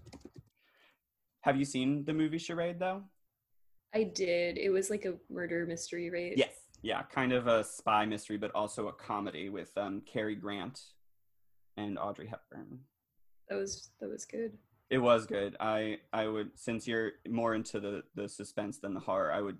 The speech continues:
Speaker 1: highly recommend Charade as a party night movie. <laughs>
Speaker 2: Yeah, I should rewatch that.
Speaker 1: 'Cause it also has those weird moments that you're like, "Well, that wouldn't work today. What?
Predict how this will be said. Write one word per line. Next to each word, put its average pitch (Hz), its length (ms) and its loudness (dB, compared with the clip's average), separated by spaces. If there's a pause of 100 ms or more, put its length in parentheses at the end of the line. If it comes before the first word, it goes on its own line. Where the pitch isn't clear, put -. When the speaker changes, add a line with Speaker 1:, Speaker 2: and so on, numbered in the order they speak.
(380)
Speaker 1:
highly 98 300 0
recommend 95 480 -6
Charade - 380 -8
as 104 160 -6
a 101 140 -8 (160)
party 98 220 -6
night - 220 -10
movie. 143 480 -6 (420)
<laughs> 175 80 -8 (440)
Speaker 2:
Yeah, - 200 0
I 226 40 0
should - 240 -6
rewatch - 360 -4
that. - 320 -6 (480)
Speaker 1:
'Cause 139 140 4
it 143 100 8
also 127 320 8
has 113 240 6
those 107 180 0
weird 104 360 -4
moments 95 480 -4
that 98 240 0 (140)
you're 110 140 -2
like, 104 220 0
"Well, 123 140 4
that 135 240 10
wouldn't 110 180 0
work 101 240 -2
today. 107 400 2
What? 123 280 0